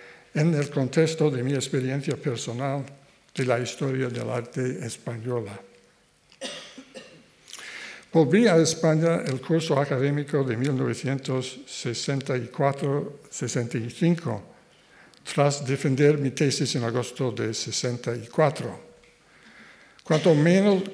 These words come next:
cuanto menos diga de aquel trabajillo, mejor. Por fortuna, enseguida me di cuenta de los defectos que tenía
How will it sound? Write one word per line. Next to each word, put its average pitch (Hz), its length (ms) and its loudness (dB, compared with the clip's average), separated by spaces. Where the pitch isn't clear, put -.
cuanto 151 280 2
menos 165 420 2
diga 160 260 2
de 131 200 2
aquel 143 340 0
trabajillo, 143 680 0
mejor. 131 520 -2
Por 151 160 8
fortuna, 175 600 6
enseguida 151 500 0
me 156 160 4
di 143 160 0
cuenta 156 320 2
de 131 140 0
los 135 240 0
defectos 151 480 -2
que 127 140 0
tenía 131 760 0